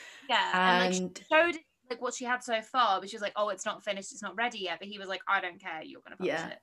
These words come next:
Speaker 2: So he finished it for her and just submitted it. Um,
Speaker 1: He
Speaker 2: and instead
Speaker 1: added
Speaker 2: of
Speaker 1: some, like, sorry, he added in some, like, extra, like, insults because he doesn't like Hades.
Speaker 2: Yep. And then instead of just telling her boss what happened, she just goes along with it,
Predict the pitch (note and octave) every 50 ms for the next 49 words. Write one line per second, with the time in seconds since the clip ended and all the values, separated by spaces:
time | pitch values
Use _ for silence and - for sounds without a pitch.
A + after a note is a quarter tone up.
0 | _ _ _ _ _ _ _ _ - - G#3 F#3 F#3 F#3 G3 A3 G#3+ G3+ - A#3+
1 | A3+ A#3+ A#3 A3+ - E3+ - - F#3+ F3 E3+ F3+ F#3 F3 D#3 D#3+ E3 F3+ F3 F3+
2 | - - - - - - - F#3 F3+ F#3 F#3 F#3 F#3 - F#3+ F3+ F#3 G3 G#3+ G#3
3 | - - - - - - - - _ _ _ - - F#3 F3+ F3+ C#4 D#4+ A#3 A#3
4 | D4 D4+ D4+ - E4 F4 G#4 G#4 - - - D#4+ D4+ - C#4 - - _ _ _
5 | _ _ _ _ - - B3+ A#3 G#3 G3+ A#3 - - C4 C4 C#4+ A#3 C4 B3+ A#3+
6 | A3+ A#3+ G#3 G3+ G3+ - A3 G#3+ A3 - - - A#3+ A3 G#3 G3 C4 - - -
7 | G#3+ G#3+ G#3+ A3 A3+ - A#3+ A#3 A3 - - A3+ - - - - A3+ - - -
8 | G3+ G3 F#3+ G3 G3 G3 F#3+ - _ - G3 F#3+ F#3+ F#3+ F#3+ G3 G3 G#3 A3+ -
9 | - - - - _ - - - F#3+ F#3 F3+ F#3 F3+ - - - - - - -
10 | - - - _ _ _ - B3 B3+ C#4 C#4 C#4+ - C4 C#4+ - - F4 F#4 G4
11 | F#4+ - - - - - - A#3+ A#3+ B3+ B3+ B3+ B3+ B3 C4+ A#3 - - A3+ A3+
12 | A3+ - - G#3+ F3 - - - C#4 D4 - - F#3+ F3 E3 E3+ E3+ F3 - G3
13 | F#3 A#3+ C#4 C4+ - F#3 - F#3 F#3+ G3+ A3+ A3+ A#3 G#3+ F#3 E3+ E3 F#3 F#3+ F#3+
14 | F#3+ G3 G3 G3+ G3+ A#3 C4+ C4+ - -